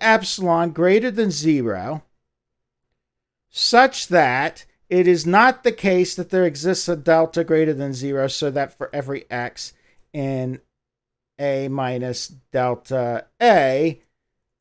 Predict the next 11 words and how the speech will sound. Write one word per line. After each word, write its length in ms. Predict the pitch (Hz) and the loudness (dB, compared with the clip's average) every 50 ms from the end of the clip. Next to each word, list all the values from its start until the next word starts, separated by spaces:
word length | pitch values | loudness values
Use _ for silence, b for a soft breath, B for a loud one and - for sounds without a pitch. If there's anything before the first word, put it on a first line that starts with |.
| _ _ _ - | _ _ _ 0
f 500 | 170 165 165 165 160 - - - - - _ - - | 2 4 4 4 2 0 -4 -18 -20 -20 _ -4 -4
of 220 | 147 135 123 - _ _ | -4 -4 -4 -10 _ _
x 640 | - 139 135 135 131 127 - _ _ - - - - - | -8 -4 -4 -4 -4 -6 -8 _ _ -16 -16 -16 -14 -10
is 220 | - 139 123 - - - | -10 -10 -10 -10 -12 -12
in 580 | 147 131 123 123 127 123 120 117 117 117 110 _ _ _ _ _ _ _ _ - | -8 -6 -6 -6 -6 -6 -6 -6 -8 -10 -12 _ _ _ _ _ _ _ _ -8
L 320 | 139 139 131 131 127 127 | -6 -4 -4 -2 -4 -6
minus 580 | 123 123 127 127 123 123 120 120 120 113 - 127 | -6 -6 -8 -6 -6 -6 -6 -8 -8 -10 -8 -8
epsilon, 880 | 120 117 - - - 123 123 117 117 113 110 113 113 113 110 110 104 - _ _ _ _ _ _ _ _ _ _ _ _ _ _ _ _ _ _ | -8 -8 -10 -12 -12 -10 -8 -8 -8 -8 -8 -8 -8 -8 -10 -10 -12 -14 _ _ _ _ _ _ _ _ _ _ _ _ _ _ _ _ _ _
L 280 | - 123 117 110 107 107 | -10 -10 -8 -8 -8 -12
plus 400 | - _ - 113 107 107 - - | -14 _ -10 -10 -8 -8 0 4
epsilon. 540 | 185 175 - - - 123 117 92 - - | 4 4 4 2 -4 -8 -10 -10 -12 -16